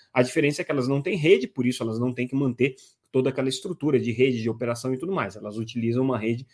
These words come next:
de uma das operadoras já estabelecidas. Mas a grande crítica que se faz ao mercado de M V N Os no Brasil, razão pela qual, inclusive, o mercado aqui no Brasil tem menos de dois por cento de market share,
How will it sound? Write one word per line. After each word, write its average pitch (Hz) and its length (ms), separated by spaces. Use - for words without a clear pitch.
de 123 100
uma 131 120
das 131 180
operadoras 123 540
já 131 80
estabelecidas. - 760
Mas 160 180
a 196 60
grande 220 360
crítica 143 420
que - 100
se 127 80
faz 135 280
ao 127 60
mercado 113 400
de 113 180
M 113 160
V 110 100
N 113 140
Os 107 180
no 110 60
Brasil, 101 480
razão 147 320
pela 139 180
qual, 127 220
inclusive, 120 400
o 160 40
mercado 120 580
aqui 123 200
no 127 80
Brasil 113 240
tem 127 160
menos 156 280
de 139 80
dois 143 260
por 117 180
cento 127 280
de 110 80
market 110 360
share, 147 300